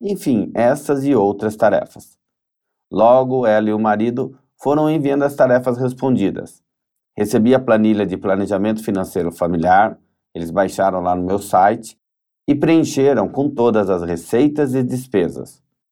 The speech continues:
E com todas essas informações,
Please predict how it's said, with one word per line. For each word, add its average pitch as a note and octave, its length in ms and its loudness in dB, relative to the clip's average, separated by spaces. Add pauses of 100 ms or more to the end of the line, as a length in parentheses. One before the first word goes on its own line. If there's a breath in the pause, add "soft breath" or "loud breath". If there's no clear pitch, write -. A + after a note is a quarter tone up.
(400)
E - 60 -12
com F3+ 120 2
todas A2 400 0
essas F#2+ 480 0
informações, E2+ 920 -4